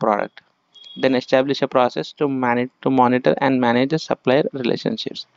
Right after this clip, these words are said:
So whoever is supplying those raw products, raw materials to you, you need to have a good relationship with them.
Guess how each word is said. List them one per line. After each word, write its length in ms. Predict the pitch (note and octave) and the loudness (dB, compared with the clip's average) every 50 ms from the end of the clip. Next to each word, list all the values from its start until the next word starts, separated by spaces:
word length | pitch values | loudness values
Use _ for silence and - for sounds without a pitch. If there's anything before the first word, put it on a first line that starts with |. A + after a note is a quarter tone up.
| _ - - - - - - - - _ - | _ -20 -20 -20 -20 -20 -20 -20 -16 _ 0
So 100 | D3+ C#3+ | 4 6
whoever 280 | C#3+ D3 D3 D3 D#3 | 8 8 8 8 8
is 120 | D#3+ D3+ - | 6 4 4
supplying 420 | C#3+ B2+ - C#3 C3+ C3+ C#3+ C#3+ | 0 0 2 0 0 0 0 0
those 380 | C#3 C#3+ D3 D3+ D3+ - - - _ _ _ _ - | 2 4 4 4 2 0 -10 -18 _ _ _ _ -4
raw 220 | B2+ C3 B2 B2 | 0 2 2 2
products, 480 | B2 - C#3 C3+ C3 C3 C3+ - - - - | 2 2 0 0 0 0 -4 -6 -10 -8 -2
raw 120 | B2+ B2+ B2+ | 0 0 2
materials 460 | C#3 C#3 C3+ C3+ C3+ C#3 C#3 C#3 - | 2 0 -2 -2 0 0 0 0 0
to 120 | - - | -2 0
you, 240 | C3+ B2+ B2 B2+ C3 - _ _ _ - | 2 2 2 2 0 -6 _ _ _ 0
you 80 | C3+ C3+ | 2 4
need 180 | C3+ C3 C3 | 4 4 4
to 80 | - C3 | 2 2
have 220 | B2 B2+ A#2+ B2+ | 2 2 2 2
a 60 | B2+ | 0
good 240 | C3 B2 B2 B2 A#2+ | 0 2 0 0 0
relationship 540 | A#2 A#2 A#2 A#2+ - - C3+ B2+ - B2+ - - | 2 0 0 0 0 -2 -6 -4 -4 -6 -2 -2
with 140 | - C3 B2 | -4 0 2
them. 220 | B2 B2 C#3 D3 | 2 2 2 0